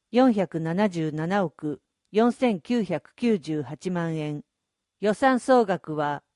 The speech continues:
三千百四十三億七千五百五十七万円となっており、前年度の当初予算と比べ、それぞれ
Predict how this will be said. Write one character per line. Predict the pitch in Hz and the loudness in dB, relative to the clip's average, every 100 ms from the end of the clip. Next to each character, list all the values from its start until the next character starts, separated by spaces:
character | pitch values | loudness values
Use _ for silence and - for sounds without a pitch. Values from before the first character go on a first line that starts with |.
| _ | _
三 | - 240 262 | -2 0 2
千 | 262 247 | 2 2
百 | 180 165 190 | 0 -4 0
四 | 196 233 214 | 2 2 0
十 | 170 160 | -2 -4
三 | - 220 196 | -2 0 0
億 | 156 - 151 139 _ - | -4 -6 -10 -10 _ -12
七 | 170 202 233 | -6 -2 0
千 | 269 247 | 0 0
五 | 170 170 | 0 -2
百 | 185 190 | -2 -4
五 | 165 180 | -2 -2
十 | 180 220 | 0 0
七 | 202 196 220 | 0 0 0
万 | 220 220 214 | 2 0 0
円 | 208 | -2
と | - 202 | -2 0
な | 214 | -2
っ | |
て | _ 165 151 | _ -4 -4
お | 147 | -4
り、 | 139 127 _ _ - | -8 -14 _ _ 4
前 | 240 | 6
年 | 262 269 277 | 6 6 6
度 | 208 180 | 4 4
の | 165 | 2
当 | - 220 | 2 2
初 | 202 220 | 4 4
予 | 233 | 4
算 | 220 190 160 | 4 0 0
と | 151 | -4
比 | 165 156 143 | -2 -4 -2
べ、 | 147 143 _ _ _ _ | -2 -4 _ _ _ _
そ | - | 4
れ | 220 | 4
ぞ | 233 190 | 6 4
れ | 147 147 | 2 -2